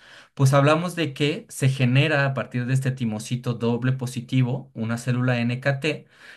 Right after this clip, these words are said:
que se diferencia a un precursor que se va a su vez a diferenciar en células N K T que se corresponderían a las T H uno, T H dos y T H diecisiete, ¿no? O sea, N K T uno, N K T dos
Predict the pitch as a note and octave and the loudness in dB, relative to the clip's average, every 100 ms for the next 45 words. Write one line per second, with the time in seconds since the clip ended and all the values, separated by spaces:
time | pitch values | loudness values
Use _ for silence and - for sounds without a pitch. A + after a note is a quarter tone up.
0 | _ - C3+ C3+ A#2 A#2+ A#2 A2+ - F#3+ | _ 4 6 6 4 0 0 -2 -4 -2
1 | F#3+ D#3 D3+ D#3+ D#3+ - D#3+ D#3+ F3+ E3 | 0 0 -2 -4 -4 -4 -6 -6 -4 -4
2 | A3 _ _ _ _ _ C#3 C3 C3 A#2 | -4 _ _ _ _ _ 6 6 6 2
3 | A2 A2 C3 - A2 - G#2+ B2 C#3+ D#3+ | 2 0 -2 -4 -8 -6 -6 -2 -2 -2
4 | C3 C3 C3 C3 B2+ C3 - _ - - | 0 2 0 2 -2 -4 -14 _ -20 -6
5 | A#2 A#2 C3+ C3 C3 - C3 C3 D#3 C#3 | -4 2 4 6 4 2 0 0 -2 -2
6 | C#3+ C#3+ - C#3+ C3+ C3 B2+ A#2+ A#2 - | -4 -6 -4 -4 -2 -2 -2 -2 -2 -2
7 | A#2+ A#2 A2+ C3 C3 C3+ - - G#2+ G2+ | -2 0 2 4 4 2 -4 -4 -2 -2
8 | - A#2+ A#2 B2 A#2+ B2 B2+ G#2+ G#2 G#2 | -2 -2 0 0 2 2 2 -2 -6 -8
9 | G2+ - G2 F2+ G2 G2+ B2+ C3+ A#3+ - | -8 -10 -14 -12 -14 -12 -10 -8 -8 -12
10 | _ _ - _ G2 C3 - G#2 - G2+ | _ _ -20 _ -8 -6 -6 -6 -8 -10
11 | G2 G2+ G#2 - C#3 D3 F3 D3+ G#3 - | -10 -8 -8 -4 -2 0 -2 -6 -8 -10
12 | G#2 A2 - A2 D#3 C#3+ C#3+ - | -10 -10 -8 -8 -6 -6 -6 -8